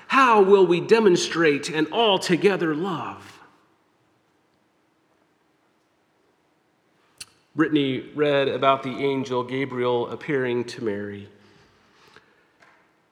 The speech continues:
The angel has burst onto the scene with some amazing news, right? So you'll have to bear with me because I like to think of these things in a sense of humor.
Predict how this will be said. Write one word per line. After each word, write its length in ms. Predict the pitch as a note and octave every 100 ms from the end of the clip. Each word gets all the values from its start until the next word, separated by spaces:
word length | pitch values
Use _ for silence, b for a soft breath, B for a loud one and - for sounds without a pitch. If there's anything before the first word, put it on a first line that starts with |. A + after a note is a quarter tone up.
| _ A#2+
The 260 | C#3 D3+
angel 420 | F3 E3+ E3 D#3
has 240 | C#3+ C3 B2
burst 420 | F#3+ F#3+ E3 -
onto 480 | F3 E3+ E3 - -
the 80 | D3
scene 460 | - F3+ E3 D#3
with 160 | D3 D3
some 200 | - D3
amazing 720 | C3+ D#3 D#3+ D#3 C#3+ D3+ D3
news, 520 | D#3 C#3+ B2 A2+ A#2
right? 500 | A#2+ C3 D#3 - - - - - _ _ _ _ _ _ _ _ _ - b b b b b b b b
So 160 | - C#3+
you'll 140 | D3+
have 160 | F3 F3
to 80 |
bear 180 | C#3+ D3+
with 240 | C#3 C3 B2+
me 80 |
because 300 | A#2+ B2 C3
I 60 | B2
like 260 | C#3+ E3+ E3+
to 80 |
think 300 | - D3+ D3
of 100 | B2+
these 260 | B2 B2 -
things 380 | C3 B2+ A#2+ A#2+
in 260 | A2+ A2+ -
a 80 |
sense 300 | A2+ C3 A#2+
of 100 | A#2
humor. 480 | - - F#2+ F#2+ A2+